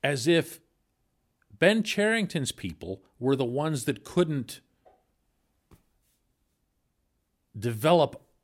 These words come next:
someone else's talent. You're talking about Neil Huntington and Kyle Stark and all of that Hoka Hey crew.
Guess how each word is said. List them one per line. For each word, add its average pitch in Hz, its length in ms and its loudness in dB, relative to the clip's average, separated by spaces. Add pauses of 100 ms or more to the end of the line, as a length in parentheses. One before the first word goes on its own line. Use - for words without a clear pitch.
(120)
someone 143 520 -2
else's 139 420 -2
talent. 214 320 -4 (180)
You're 226 220 2
talking 226 560 -4
about 131 320 -2
Neil 165 280 0
Huntington 156 580 -4
and 117 220 -4
Kyle 139 340 0
Stark 135 520 0
and 107 200 -4 (100)
all 165 280 4
of 143 120 0
that 147 240 -2
Hoka 139 300 -2
Hey 123 220 -2
crew. 87 320 -6